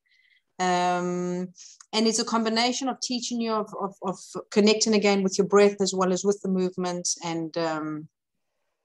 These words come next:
and, and just getting your body moving in any sense, which, which movement brings health,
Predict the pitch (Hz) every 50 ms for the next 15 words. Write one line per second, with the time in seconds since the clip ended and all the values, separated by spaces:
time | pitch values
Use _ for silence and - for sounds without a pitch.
0 | _ _ _ _ - - - - - _ _ _ _ _ 208 208 208 208 214 208
1 | 208 214 254 254 247 - - 247 254 254 254 233 208 226 226 220 233 226 226 233
2 | 254 262 - 165 139 139 143 - _ _ - 180 185 196 208 220 226 208 214 -
3 | 180 156 143 156 - - 190 180 185 180 202 202 190 - - 214 214 226 208 220
4 | 220 196 - 208 202 202 202 - 190 196 180 151 135